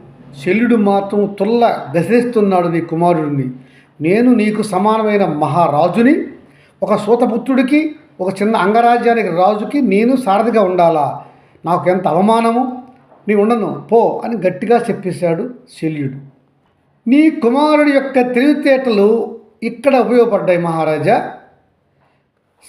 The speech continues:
శల్య మహారాజా, నీవు కర్ణుడి కంటే మహావీరుడివి నాకు తెలియను, నీవు శ్రీకృష్ణుడి కంటే గొప్ప రథసారథివి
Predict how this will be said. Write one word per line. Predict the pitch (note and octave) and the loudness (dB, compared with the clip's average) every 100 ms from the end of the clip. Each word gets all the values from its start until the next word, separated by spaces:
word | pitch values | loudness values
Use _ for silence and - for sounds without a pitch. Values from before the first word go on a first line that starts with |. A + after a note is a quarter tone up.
| A#3 | -2
శల్య | B3+ D4+ | 2 2
మహారాజా, | C#4+ B3 B3+ A#3+ A3 F#3+ G3+ B3 - - - _ _ - | 2 2 2 4 2 2 0 -2 -8 -18 -20 _ _ -6
నీవు | G3+ G#3 C4 D4 B3 G3 G3+ G#3+ - - _ _ - | 0 2 4 4 2 -2 -4 -8 -12 -20 _ _ -2
కర్ణుడి | G#3+ C4 C#4 | 0 0 0
కంటే | C#4 C4+ C4+ C#4+ | 0 0 2 2
మహావీరుడివి | A3 G3+ G#3+ B3+ A#3+ A#3+ A#3+ A3+ F3 - - - | 2 0 2 2 0 -2 -2 -2 -4 -8 -16 -18
నాకు | B2+ F3 - | -14 -14 -12
తెలియను, | - G#3+ C4 G3 C#3 C#3+ - _ _ _ _ _ _ _ _ _ _ - | -4 -2 0 -2 -4 -8 -20 _ _ _ _ _ _ _ _ _ _ -6
నీవు | G3 D4 D4+ B3 A#3 C4 - - - | 0 2 2 2 0 -4 -8 -14 -4
శ్రీకృష్ణుడి | B3+ D#4 D4+ - D4+ | 0 2 0 0 2
కంటే | C#4+ C#4 C#4+ C#4+ B3 | 2 2 2 0 2
గొప్ప | A#3+ A#3+ | 0 2
రథసారథివి | G#3+ A3 A#3 C4+ C4 A#3+ G#3 D#3+ C#3 | 0 0 0 2 2 0 -4 -6 -8